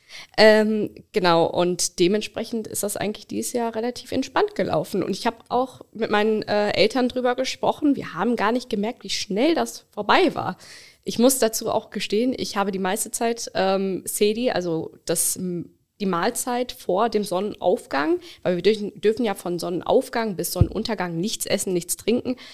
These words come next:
habe ich auch oft verpasst, weil ich einfach durchschlafen <laughs> wollte. Deshalb, ähm, habe ich das Gefühl, dass ich eh so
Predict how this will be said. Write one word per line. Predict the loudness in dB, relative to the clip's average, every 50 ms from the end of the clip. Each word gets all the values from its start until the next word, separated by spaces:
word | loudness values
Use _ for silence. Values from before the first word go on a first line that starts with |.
| -12 -6
habe | -2 -2 -2
ich | 0 -2
auch | -2 0
oft | -2 -2 -2 -4
verpasst, | -6 0 2 2 2 2
weil | -2 -6
ich | -6 -6
einfach | -8 -10 -10
durchschlafen | -10 -10 -10 -10 -10 -10 -10 -12 -12 -12 -10 -8 -4 0
<laughs> | 2
wollte. | 4 4 4 2 2 2 2 0 -2 -6 -12 -14 -14 -16 -18 -10 -4 -2
Deshalb, | 0 2 2 4 2 2 2 0 -2
ähm, | 0 0 0 0 0 -2 -2 -4 -6 -6 -6
habe | -6 -6 -4
ich | -2
das | -2 -2 -2 -4
Gefühl, | -6 -6 0 2 4 4
dass | 4 2 0
ich | 0 -4 -4 -2
eh | 0 2 2 0
so | 0 -2 -4 -4 -4 -6